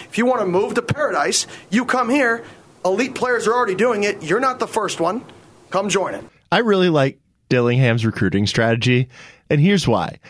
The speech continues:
Speaker 2: His recruiting strategy is everyone's recruiting strategy that they've, that, like, everyone's ever had, other than for some reason A S U coaches. It's, "Arizona's really nice.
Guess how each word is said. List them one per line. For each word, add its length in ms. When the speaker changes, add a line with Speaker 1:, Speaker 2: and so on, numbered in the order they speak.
Speaker 2:
His 220
recruiting 420
strategy 560
is 220
everyone's 500
recruiting 380
strategy 500
that 240
they've, 220
that, 200
like, 240
everyone's 460
ever 260
had, 400
other 320
than 220
for 140
some 340
reason 320
A 200
S 200
U 80
coaches. 580
It's, 220
"Arizona's 600
really 240
nice. 400